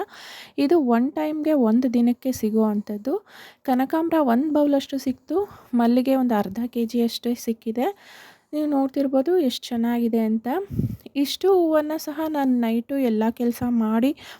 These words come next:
ಮಕ್ಕಳಿಗೆ ಹೋಮ್‌ವರ್ಕ್ ಮಾಡಿಸಿ, ಆ, ಅವ್ರಿಗೆ ಊಟ ತಿನ್ನಿಸಿ, ಪಾತ್ರೆಗಳೆಲ್ಲ ತೊಳೆದು, ಕಿಚನೆಲ್ಲ ಕ್ಲೀನ್ ಮಾಡಿ, ಆಮೇಲೆ ಹೂ ಕಟ್ಟೋದಕ್ಕೆ ಕುತ್ಕೋತೀನಿ.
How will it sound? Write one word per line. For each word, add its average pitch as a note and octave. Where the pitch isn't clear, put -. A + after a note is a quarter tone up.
ಮಕ್ಕಳಿಗೆ C#4+
ಹೋಮ್‌ವರ್ಕ್ C4
ಮಾಡಿಸಿ, B3+
ಆ, B3
ಅವ್ರಿಗೆ B3+
ಊಟ B3
ತಿನ್ನಿಸಿ, B3
ಪಾತ್ರೆಗಳೆಲ್ಲ A3+
ತೊಳೆದು, A3+
ಕಿಚನೆಲ್ಲ A#3
ಕ್ಲೀನ್ A#3+
ಮಾಡಿ, A#3+
ಆಮೇಲೆ A#3
ಹೂ A#3
ಕಟ್ಟೋದಕ್ಕೆ A3
ಕುತ್ಕೋತೀನಿ. A3